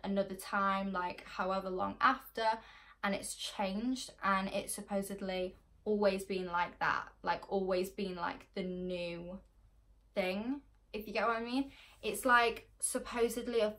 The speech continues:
false memory that, like, people mistake with what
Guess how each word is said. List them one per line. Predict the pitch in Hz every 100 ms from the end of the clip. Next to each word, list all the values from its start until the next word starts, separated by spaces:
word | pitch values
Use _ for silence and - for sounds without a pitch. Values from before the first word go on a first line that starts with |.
| -
false | 202 196 -
memory | 202 202 196 185 175 180 190 208 214 - - _ -
that, | 196 180 - - - _
like, | - 196 -
people | - 214 202 - 202 190
mistake | 190 196 - - 190 269 - 220
with | 214 196
what | 185 185 185